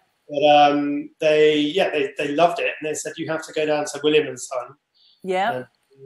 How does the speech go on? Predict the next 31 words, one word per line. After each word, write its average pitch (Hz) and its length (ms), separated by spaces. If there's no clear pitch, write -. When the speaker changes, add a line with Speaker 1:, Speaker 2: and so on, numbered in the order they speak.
Speaker 1:
say 143 160
that 135 140
I 139 280
sent 147 340
you." 143 300
And 131 140
so 131 180
I 135 160
went 135 220
down 139 260
there. 127 120
And, 127 160
um, 131 600
they, 139 340
again, 151 340
they, 123 200
they, 123 200
they 127 160
loved 156 200
the 156 60
quality. 160 600
They 131 560
were, 139 460
they 135 160
found 151 340
some 156 140
of 143 60
the 139 80
designs 135 380
too 135 220
modern, 127 400